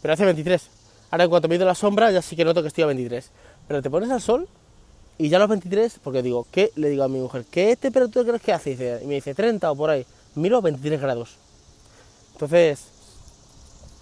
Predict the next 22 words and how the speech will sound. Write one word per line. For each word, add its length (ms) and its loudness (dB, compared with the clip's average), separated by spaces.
muy 160 2
bien, 260 -4
o 40 -20
sea, 140 -10
la 280 -12
verdad 180 -6
es 60 -8
que 60 -10
estoy, 600 0
estoy 160 -4
disfrutando 260 -2
mucho 200 -4
este 120 -6
viaje 260 0
de 100 2
Nueva 160 -2
York, 220 -4
o 80 -4
sea, 140 -6
de 60 -4
Estados 200 -4
Unidos, 280 -2